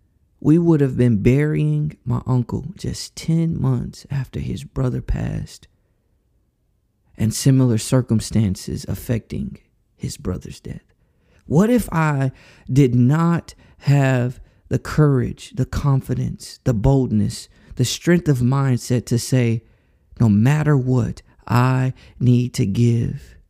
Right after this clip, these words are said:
warning and awareness, no matter"? What if I would have said, "You know what, man, I,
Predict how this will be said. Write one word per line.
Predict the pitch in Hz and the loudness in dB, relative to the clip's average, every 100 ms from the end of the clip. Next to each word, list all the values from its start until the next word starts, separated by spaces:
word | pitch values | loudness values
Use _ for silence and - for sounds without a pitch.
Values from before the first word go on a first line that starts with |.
| _ _ _ _ _ _ | _ _ _ _ _ _
warning | - 117 120 113 95 95 | 0 4 4 4 0 -2
and | 110 113 | 0 0
awareness, | 92 104 101 95 - | 2 2 0 -2 -4
no | 123 | -2
matter"? | 123 147 190 185 156 - _ _ _ _ _ _ _ _ _ _ _ _ _ _ _ _ _ _ _ _ _ _ _ _ _ | 0 0 0 -2 -6 -12 _ _ _ _ _ _ _ _ _ _ _ _ _ _ _ _ _ _ _ _ _ _ _ _ _
What | 147 | 4
if | 165 180 | 4 4
I | 170 | 2
would | 156 | 2
have | 143 | 0
said, | - 156 143 135 - _ _ _ _ _ _ | 0 0 2 0 -6 _ _ _ _ _ _
"You | - 131 | 0 2
know | 139 | 2
what, | 151 170 - | 2 0 -2
man, | - 135 147 | -2 -2 0
I, | - | -4